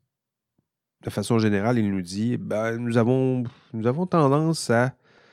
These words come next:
penser que notre groupe est plus compétent qu'il ne l'est de fait. Je vais le formuler comme, comme ça. Deux, euh, pour cette surestimation.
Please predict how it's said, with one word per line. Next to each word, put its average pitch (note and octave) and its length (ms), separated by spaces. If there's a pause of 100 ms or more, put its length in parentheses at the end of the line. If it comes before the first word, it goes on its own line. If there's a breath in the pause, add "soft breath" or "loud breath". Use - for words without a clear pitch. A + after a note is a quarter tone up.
(260 soft breath)
penser B2+ 500
que C3+ 80
notre G2 180
groupe A2 340
est F#2+ 240
plus - 320
compétent A2+ 760 (380)
qu'il G#2 320
ne G2 120
l'est G2 320
de G2 160
fait. - 340 (800)
Je G2+ 100
vais F#2 60
le E2+ 60
formuler F2+ 460
comme, E2+ 380 (240)
comme G2 180
ça. D#3 280 (840 soft breath)
Deux, D3+ 500
euh, C3 140
pour - 300
cette A2+ 180
surestimation. A2+ 1000